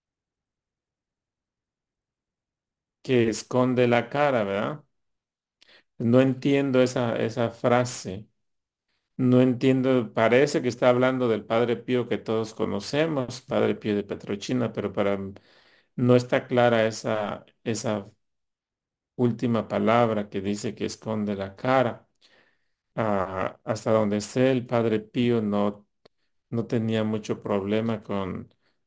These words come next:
la enseñanza de la divina voluntad. Pero aquí hay algo, algo que también es muy interesante. La siguiente línea dice,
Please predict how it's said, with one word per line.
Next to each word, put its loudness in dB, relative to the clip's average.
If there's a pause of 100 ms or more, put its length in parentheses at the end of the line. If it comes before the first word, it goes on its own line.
(100)
la -2
enseñanza -2
de -2
la 0
divina -4
voluntad. -6 (2000)
Pero 6
aquí 6
hay 8
algo, 2 (100)
algo 2
que 2
también -2
es -2
muy 0
interesante. -2
La -2
siguiente -4
línea 2
dice, -4